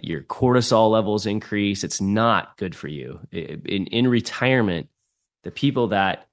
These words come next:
diversify their exercise, you have to have a weightlifting program that helps with your bone density. And so that studies are showing that people that kind of do weights, they do some bike riding, they do a racket sport and lots of walking are very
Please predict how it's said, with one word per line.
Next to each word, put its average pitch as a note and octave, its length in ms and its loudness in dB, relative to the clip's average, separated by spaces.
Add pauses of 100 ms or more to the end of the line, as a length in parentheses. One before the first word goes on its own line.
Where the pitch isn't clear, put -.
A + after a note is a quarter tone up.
(120)
diversify G#2 720 0
their F#2 160 0
exercise, F2 580 -2
you - 100 -8
have G#2+ 320 0
to B2 60 -4
have G#2 180 0
a G2 80 -2
weightlifting G2 600 -4
program E2 680 -6 (880)
that G2 200 0
helps G2+ 280 -4
with F2 120 -10
your F2 120 -4
bone F2+ 300 -2
density. E2+ 720 -6
And F#2+ 100 -8
so F#2+ 180 -4
that F2 300 -6
studies G#2 360 -2
are F2+ 60 -6
showing F#2 280 -2
that E2+ 200 -6
people F#2+ 220 -6
that E2 160 -6
kind F#2 200 -4
of E2+ 380 -10
do F2 440 -6
weights, G#2 720 0 (420)
they D#2 80 -8
do F#2 140 -2
some E2 200 -6
bike G2+ 380 0
riding, F#2+ 440 2
they E2+ 100 -4
do E2+ 180 -6
a E2 80 -6
racket F2+ 480 0
sport F#2+ 500 -4
and F2+ 200 -6
lots F#2 260 -4
of D#2 160 -8
walking F2+ 480 -2
are E2+ 240 -8
very F#2+ 800 -4